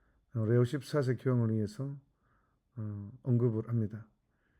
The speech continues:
그 기사 내용은 이렇습니다. 레이먼드, 어, 버크 추기경과 로버트 사라 추기경은 모두 신임 교황 레오 십사 세에게 따뜻한 환영의 메시지를 전달했습니다.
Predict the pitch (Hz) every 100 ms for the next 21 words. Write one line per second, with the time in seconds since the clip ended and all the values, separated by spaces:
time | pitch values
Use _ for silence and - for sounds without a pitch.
0 | _ _ - 120 110 123 127 127 127 123
1 | 117 107 104 110 95 113 _ _ _ _
2 | _ _ _ _ _ _ _ _ _ _
3 | _ _ - 135 156 160 143 143 139 143
4 | - 135 117 117 117 117 120 139 131 -
5 | 131 143 147 156 _ _ - 123 - 139
6 | 135 123 120 123 123 127 123 123 151 143
7 | 120 139 127 123 120 131 120 123 123 160
8 | 156 131 131 123 117 117 117 - - 151
9 | 143 - 123 117 123 131 143 - 143 139
10 | 139 131 113 107 117 120 127 127 120 113
11 | 104 120 107 104 101